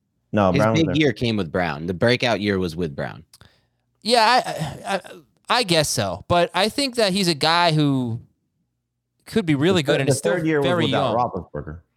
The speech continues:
Speaker 2: Yeah.
Speaker 3: Right. No Rudolph. Uh, or that was with Rudolph and, and, uh, the other guy. Uh, but anyway,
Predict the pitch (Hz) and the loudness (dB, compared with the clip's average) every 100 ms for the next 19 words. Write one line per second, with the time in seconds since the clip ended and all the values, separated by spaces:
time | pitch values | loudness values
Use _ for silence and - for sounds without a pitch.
0 | _ _ _ 104 92 - 135 113 110 139 | _ _ _ -2 -2 2 2 2 2 0
1 | 139 135 117 107 101 - 131 131 143 127 | 2 2 2 0 -4 -2 0 0 0 -2
2 | 120 131 127 117 120 120 110 - 107 104 | -2 -2 0 -2 -2 0 -2 -2 -6 -6
3 | 98 _ _ _ _ 113 104 101 98 98 | -12 _ _ _ _ -4 -2 -2 0 2
4 | 107 110 101 92 92 98 _ _ _ _ | 4 2 2 0 -2 -4 _ _ _ _
5 | _ _ _ - 120 110 110 196 208 147 | _ _ _ -4 0 0 -2 0 0 2
6 | 117 113 | 2 0